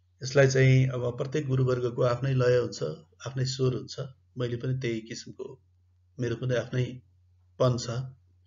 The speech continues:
मैले वाचन गर्छु। विद्यार्थी भाइ बहिनीहरूले लय वाचन गरेर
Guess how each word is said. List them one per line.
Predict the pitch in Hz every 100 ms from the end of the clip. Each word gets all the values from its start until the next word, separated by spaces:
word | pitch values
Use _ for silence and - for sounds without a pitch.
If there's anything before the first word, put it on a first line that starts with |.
| _ _ _ -
मैले | 110 110
वाचन | 110 110 113
गर्छु। | 110 107 143 151 - _ _ -
विद्यार्थी | 131 117 - 110
भाइ | 101
बहिनीहरूले | 104 107 104 117
लय | 127 110
वाचन | 107 107 -
गरेर | 104 104 101 113 127